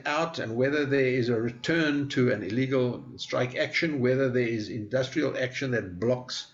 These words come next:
trucks from delivering coal, that blocks, uh,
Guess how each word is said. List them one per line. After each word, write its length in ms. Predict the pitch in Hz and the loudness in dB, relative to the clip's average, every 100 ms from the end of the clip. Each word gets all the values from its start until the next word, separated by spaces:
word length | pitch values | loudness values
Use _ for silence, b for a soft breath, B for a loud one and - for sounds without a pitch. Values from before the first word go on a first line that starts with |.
| - | -8
trucks 360 | - 175 - - | -4 -4 -4 -8
from 220 | 151 117 | -4 4
delivering 500 | 120 120 127 123 - | 6 8 6 4 0
coal, 460 | - 160 175 170 B B B B B | 4 8 8 4 B B B B B
that 180 | 104 | 0
blocks, 400 | 104 143 - - | 4 2 2 -2
uh, 360 | - 113 107 98 | 0 2 2 -2